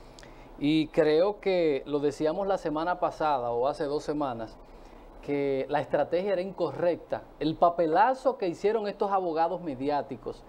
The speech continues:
en el día de ayer no tiene otro nombre que no sea un papelazo. Dos semanas por los medios de comunicación montado en un chismecito,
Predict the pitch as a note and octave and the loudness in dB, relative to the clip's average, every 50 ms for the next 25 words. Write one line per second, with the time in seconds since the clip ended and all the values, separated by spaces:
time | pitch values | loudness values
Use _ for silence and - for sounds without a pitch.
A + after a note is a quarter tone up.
0 | - - - - - - - - C3+ C#3+ D3+ C#3+ C3 B2+ B2+ C#3+ D#3 D#3 D3+ D3+ | -20 -20 -20 -20 -20 -18 -12 -8 -4 -2 -2 -2 -2 -2 -2 0 0 2 2 2
1 | C#3 C3 C3+ C3+ C3 B2+ C#3+ F3+ F#3 - A3+ A#3+ B3 B3+ B3+ B3+ B3+ A#3 A3 A3+ | 0 2 0 0 0 2 0 0 0 2 0 2 2 2 0 2 0 0 2 2
2 | A#3 B3 A#3+ A3+ A3 G#3 G3+ - F3 F3 G3 G#3+ G#3 - G#3+ G#3 G3+ G3+ G#3+ A3+ | 0 0 0 0 -2 -2 -2 -2 -4 -2 -4 -4 -4 -2 0 0 0 0 0 -4
3 | A3 G#3 - - - - - E3+ E3+ E3+ - - D#3 C#3 C#3 D3 E3 D#3+ D3+ D3+ | -6 -8 -12 -8 0 4 6 6 6 4 2 0 2 2 4 6 6 6 4 2
4 | - - G#2+ - - - - - - - - - - - - C3+ C#3+ F3+ B3+ C#4 | -2 -14 -16 -16 -18 -20 -20 -20 -20 -20 -20 -20 -20 -20 -16 0 8 10 10 10
5 | D4 C#4+ - - C#4 C4 A#3+ A#3 A#3+ B3 C4 C4+ C4+ C4 C4 B3 A#3+ B3 A3+ G#3+ | 10 6 4 4 4 4 4 2 2 2 2 2 0 2 0 0 0 0 0 0
6 | G3+ G3+ F#3+ F3+ F3+ G3+ A3 A#3+ A#3+ A#3 A3+ A3 - G#3+ G#3 G#3 G3+ G3+ G3 F#3+ | 2 2 0 0 0 0 4 4 4 4 4 2 2 2 2 2 0 -4 -6 -4
7 | F#3 - F3+ E3 D#3+ - F#3+ G3 G#3 A3 A3+ A#3 A#3 A#3 - - - - - - | 2 2 2 2 0 -2 0 2 2 2 2 0 -2 -6 -12 -18 -20 -20 -12 -6
8 | D#3+ E3+ F3+ F3 E3+ E3 C#3+ - - G3 G3 G3+ G3+ G#3 F#3+ F3+ F#3+ G3 F3 - | 0 2 2 2 2 0 -4 2 4 6 6 6 6 4 2 0 -4 -8 -8 -8
9 | - - G3 F3+ F3 E3 D3+ D#3 - - D#3 C3 - - A#2 | -6 -4 -2 0 0 0 0 -2 0 -2 -2 -2 -2 -8 -12